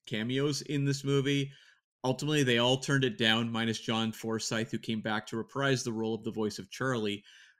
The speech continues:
Apparently, Farrah Fawcett wanted to be with Charlie in the film, um, and that wasn't really working with what they wanted to do.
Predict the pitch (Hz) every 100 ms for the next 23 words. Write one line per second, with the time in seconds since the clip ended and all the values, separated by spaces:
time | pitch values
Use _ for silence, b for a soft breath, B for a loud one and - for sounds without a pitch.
0 | - - 147 180 180 165 139 156 170 151
1 | 143 143 185 - 127 135 135 135 107 117
2 | 139 156 156 - 165 170 170 170 165 -
3 | 180 180 175 175 _ - 117 113 110 104
4 | 104 104 104 107 - 104 95 - 113 113
5 | 107 107 107 107 120 117 107 110 107 104
6 | 98 98 - 147 147